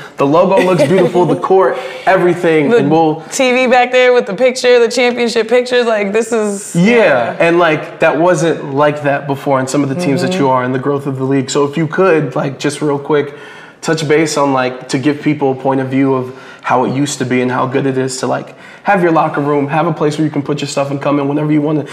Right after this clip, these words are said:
Speaker 1: You wanna come in at four A M to shoot some hoops, like, you can do all that.
Speaker 2: Yeah.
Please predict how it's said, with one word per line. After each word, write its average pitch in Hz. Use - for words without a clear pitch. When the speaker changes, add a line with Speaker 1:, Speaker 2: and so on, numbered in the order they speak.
Speaker 1:
You 175
wanna 185
come 180
in 160
at 165
four 165
A 160
M 160
to 147
shoot 156
some 151
hoops, 156
like, 139
you 156
can 156
do 147
all 147
that. 151
Speaker 2:
Yeah. 190